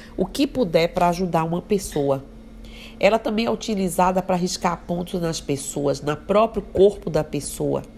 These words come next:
Como a gente cansa de ver, o, o, a entidade fazendo, mas principalmente pra riscar os pontos no chão e os aéreos. Aqueles movimentos aéreos com o dedo já, com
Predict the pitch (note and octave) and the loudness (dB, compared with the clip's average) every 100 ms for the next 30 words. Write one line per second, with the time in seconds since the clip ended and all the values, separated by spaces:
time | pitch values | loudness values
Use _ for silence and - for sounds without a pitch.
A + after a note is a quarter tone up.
0 | - - - - - - F3 F3 F3+ - | -18 -18 -16 -18 -2 4 4 4 0 -2
1 | - E3+ E3+ E3 D3 C#3 E3 F#3 F#3 - | -2 -2 0 -2 -2 0 2 2 0 -12
2 | - - - G3+ B3+ G#3+ - G3+ G3 F3 | -18 -18 0 2 4 2 4 6 6 4
3 | D3 E3 F3 F#3+ G3+ - D#3+ D#3 F3 F3+ | 2 4 4 4 0 -2 2 6 6 4
4 | - G3 G#3+ E3+ F3 F3 D#3 C#3+ - - | 2 4 4 2 2 2 0 -4 -6 -16
5 | - - - - - - G3+ G#3 - A#3+ | -16 -12 -12 -12 -8 2 4 2 -2 2
6 | C#4 D#4 C#4 A#3 F3+ F3 F#3+ - G3+ F#3+ | 2 0 -2 0 2 0 -2 0 2 2
7 | - F#3 F3 F3 - D#3+ C#3 C#3 C#3+ F#3 | 0 2 2 0 -4 -2 -2 -4 -2 0
8 | B3 - E3+ D#3 D#3 G#3 - - - - | 0 2 2 4 4 2 -2 -12 -12 -4
9 | G3+ G3+ A3 C4+ G3+ F3+ E3+ E3 D#3 D3+ | 0 0 2 4 6 6 4 2 0 -4
10 | - - - - - - - - - - | -8 -12 -14 -14 -14 -14 -12 -12 -2 0
11 | - F#3 F#3 F#3 F3 F3 D#3+ D3+ - E3 | 4 2 4 4 4 2 -2 -4 -2 0
12 | F3 D#3 D3+ D#3 E3+ - - - - F#3 | 2 4 4 2 -2 -6 -16 -6 2 2
13 | F3+ D#3 D3+ D#3+ E3 D3 D3 D3+ - E3 | 2 0 2 0 -2 0 0 0 0 0
14 | E3+ | 0